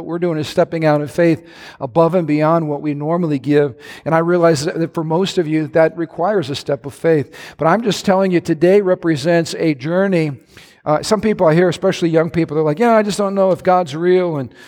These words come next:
all this kind of stuff. Um, God's only real when you put yourself in situations where you need God. And I think the problem with much of the church today is we play it safe so often,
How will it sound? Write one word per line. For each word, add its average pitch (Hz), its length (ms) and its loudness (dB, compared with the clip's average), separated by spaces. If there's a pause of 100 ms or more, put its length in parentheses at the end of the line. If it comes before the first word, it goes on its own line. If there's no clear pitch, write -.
(120)
all 170 140 -2
this 180 160 0
kind 170 180 0
of 151 80 -2
stuff. 165 280 0 (340)
Um, 180 320 0
God's 202 260 2
only 220 320 0
real 165 480 0
when 175 320 0
you 180 160 -4
put 202 220 -4
yourself 175 340 -2
in 170 60 -6
situations 165 720 -2
where 156 160 -4
you 156 120 -4
need 160 240 0
God. 160 380 0 (1500)
And 180 180 2
I 170 60 4
think 202 240 0
the 175 80 0
problem 190 420 0
with 165 220 0
much 165 240 0
of 170 80 2
the 156 40 0
church 196 380 -2
today 160 220 2
is 143 100 0
we 156 80 0
play 190 280 2
it 160 100 2
safe - 480 0
so 147 240 -4
often, 147 580 -2